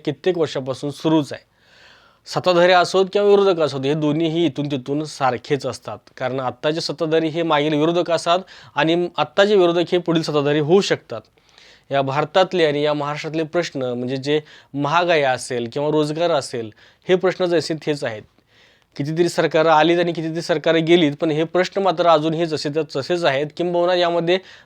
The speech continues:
वाढणाऱ्या लोकसंख्येमुळं आता आणखीन भर पडते आणि हे पडतच राहणार आहे, हे दुर्दैवी वास्तव्य आहे. असो, मला फक्त एवढंच म्हणायचं होतं की खरंच सभेत जर असं फोनवरून प्रश्न सुटत असते तर या महाराष्ट्रात प्रश्न शिल्लकच राहिले नसते.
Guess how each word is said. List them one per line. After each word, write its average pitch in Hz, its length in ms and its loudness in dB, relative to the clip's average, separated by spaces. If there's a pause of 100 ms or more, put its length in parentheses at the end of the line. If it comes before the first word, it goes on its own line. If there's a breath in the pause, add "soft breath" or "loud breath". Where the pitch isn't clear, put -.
वाढणाऱ्या 147 400 2
लोकसंख्येमुळं 165 640 0
आता 151 300 0
आणखीन 151 320 -4 (140)
भर 165 160 2
पडते 135 320 -4
आणि 135 280 -6 (340 soft breath)
हे 175 60 4
पडतच 196 380 2
राहणार 160 320 2
आहे, 147 100 2
हे 156 60 2
दुर्दैवी 143 360 -2
वास्तव्य 131 500 -4
आहे. - 100 -16 (1200 loud breath)
असो, 175 440 2 (440 soft breath)
मला 185 160 2
फक्त 208 220 0
एवढंच 208 280 6
म्हणायचं 190 400 0
होतं 156 260 2
की 175 180 0
खरंच 185 320 -2
सभेत 165 240 2 (100)
जर 160 140 2
असं 156 280 -2
फोनवरून 147 360 -2
प्रश्न 151 240 -6
सुटत 147 240 -6
असते 139 360 0
तर 147 80 -2
या 139 160 -2
महाराष्ट्रात 131 380 -8
प्रश्न 143 460 -6
शिल्लकच 185 720 0
राहिले 127 300 -4
नसते. 107 300 -16